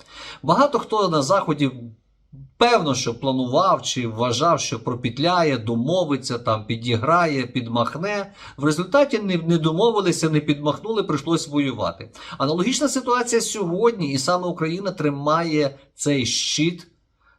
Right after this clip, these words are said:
Так, ми тримаємо щит над мирним життям наших західних партнерів.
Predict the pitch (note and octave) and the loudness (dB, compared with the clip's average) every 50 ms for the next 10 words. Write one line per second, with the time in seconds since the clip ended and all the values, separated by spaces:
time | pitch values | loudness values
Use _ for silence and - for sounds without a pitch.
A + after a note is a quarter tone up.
0 | _ _ - G#3+ A3 F#3+ - - C3+ E3 D#3+ - C#3+ C3+ C3+ C3+ C3 B2+ A#2+ A#2 | _ _ 0 2 2 2 0 -2 -4 -4 -2 0 0 0 0 2 0 0 0 -2
1 | A2+ A2+ G#2+ - - - E3+ F#3+ F#3+ F3 C#3 B2+ A#2+ A2+ A#2+ C#3 D#3 D#3+ D3+ D3+ | -2 -4 -4 -4 -6 -4 -6 -6 -6 -4 -4 -4 -2 -2 -2 -2 0 0 0 -2
2 | C#3+ B2+ A2 G#2 G#2 G#2 G#2 - - - B2 B2+ C#3 E3 F#3 - - _ _ _ | -2 -2 -2 -2 -4 -4 -6 -6 -4 -2 0 0 0 -2 -4 -10 -16 _ _ _
3 | _ _ _ _ _ _ _ _ _ - - - A2 A#2 C3+ C3 - B2 G#2 F2+ | _ _ _ _ _ _ _ _ _ -20 -14 -6 0 2 2 2 2 -2 -2 0
4 | A2 A2+ G#2+ - A#2 G#2 G2+ G#2 G2 - - G#2+ G#2 - G2+ F#2 F2 E2+ E2+ | 0 0 0 -2 -4 -6 -6 -6 -6 -6 -6 -8 -8 -8 -8 -10 -8 -10 -12